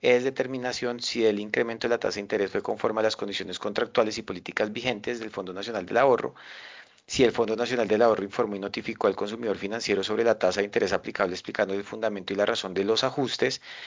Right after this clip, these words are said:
verificar si la variación de la tasa obedece un error en la liquidación o a un ajuste en su política o modificación unilateral atribuible a la entidad,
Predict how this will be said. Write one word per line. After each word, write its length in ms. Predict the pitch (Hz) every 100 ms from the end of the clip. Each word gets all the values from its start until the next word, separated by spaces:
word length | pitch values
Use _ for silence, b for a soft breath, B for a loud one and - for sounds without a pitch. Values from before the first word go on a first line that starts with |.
| B B
verificar 460 | 117 113 113 113
si 180 | 104 120
la 180 | 117 123
variación 540 | 120 120 117 110 101
de 80 | 92
la 140 | 113 117
tasa 220 | 92 107
obedece 280 | 113 95 98
un 80 |
error 260 | 101 107 110
en 120 | 110
la 60 | 113
liquidación 760 | 117 - 120 120 123 117 120 -
o 120 | 110
a 40 |
un 140 | 101 101
ajuste 320 | 107 107 110
en 60 |
su 120 | 117 -
política 460 | 123 117 113 -
o 60 | 117
modificación 560 | 110 107 101 - 98
unilateral 500 | 95 104 110 107 95
atribuible 440 | 92 95 110 101 95
a 20 |
la 100 | 110
entidad, 460 | 113 139 123 127